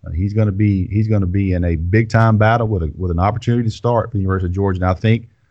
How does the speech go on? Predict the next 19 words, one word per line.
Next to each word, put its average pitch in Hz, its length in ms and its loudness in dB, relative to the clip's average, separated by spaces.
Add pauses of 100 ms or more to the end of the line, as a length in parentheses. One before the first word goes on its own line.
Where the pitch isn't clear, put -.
(760)
the 104 100 0
key 135 220 -2
thing 131 260 0
I 120 120 -2
took 135 280 -2
at 135 220 2
it, 127 120 -4 (320)
out 104 120 -2
of 98 80 -2
making 107 300 -2
calls 117 440 0
to - 240 -6
everybody 107 400 0
close 110 300 -2
to 107 120 -4
him, 110 300 2
was 87 220 -4
he 127 280 -2
thought 101 460 0